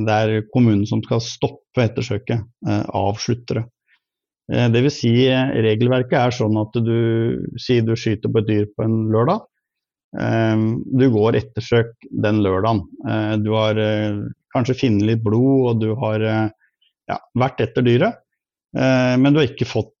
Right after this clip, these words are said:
eh, fått det ned. Du har ikke fått skutt det. Da er jo lovverket sånn at du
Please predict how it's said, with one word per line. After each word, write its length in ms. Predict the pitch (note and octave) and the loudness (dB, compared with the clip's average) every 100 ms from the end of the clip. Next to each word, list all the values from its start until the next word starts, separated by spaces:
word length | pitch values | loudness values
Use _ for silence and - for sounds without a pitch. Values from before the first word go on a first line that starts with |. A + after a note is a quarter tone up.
| - | -2
eh, 300 | A#2+ A#2 A2+ | 0 2 0
fått 260 | A2+ G#2 - | -2 -6 -4
det 100 | F#2+ | -4
ned. 220 | G2 G#2 G2+ _ | -2 -4 -6 _
Du 80 | - | -8
har 80 | A#2 | -4
ikke 140 | A2+ | -2
fått 180 | G#2+ G2+ | -4 -4
skutt 220 | - - | -6 -6
det. 120 | A2 A#2+ _ - - | -10 -14 _ -10 -4
Da 220 | A2 B2+ B2+ | 0 2 2
er 60 | |
jo 100 | A#2+ | 4
lovverket 480 | A#2 G2+ G#2 A#2 - | 2 2 -2 -2 -4
sånn 260 | - B2 C3+ | -2 2 2
at 120 | B2 | 0
du 800 | B2 A2+ G#2+ A2 G#2+ G#2+ G#2+ G#2+ | 0 0 0 0 -2 -2 -4 -6